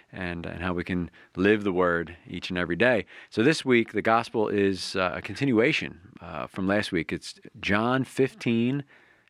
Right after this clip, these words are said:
nine to seventeen. So last, last week we were, we were one to eight. Now we're continuing with John fifteen, nine to seventeen. So why don't we just, uh, start with a prayer. In the name of the Father, Son, Holy Spirit. Amen. Dear Heavenly Father, we thank you for this day. Thank you for the gift of your love.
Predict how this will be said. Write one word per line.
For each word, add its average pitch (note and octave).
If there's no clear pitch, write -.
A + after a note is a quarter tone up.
nine G#2
to -
seventeen. B2+
So F2+
last, F#2+
last A#2
week G#2+
we G2
were, E2+
we F#2+
were F2
one G#2+
to A2
eight. D3
Now F#2
we're F2+
continuing F#2
with F2
John F#2
fifteen, F#2+
nine F#2
to F2+
seventeen. D#2+
So -
why C3
don't C#3
we B2+
just, G#2+
uh, F#2
start F2
with D#2+
a C#2+
prayer. C2
In F2+
the F2+
name E2
of D#2+
the -
Father, G#2+
Son, B2+
Holy G2+
Spirit. A2
Amen. A2+
Dear A#2
Heavenly C#3
Father, C#3
we B2
thank C3+
you C3
for B2
this A2+
day. B2
Thank D3
you C3
for C#3
the A#2
gift C3
of A2
your G2
love. G#2+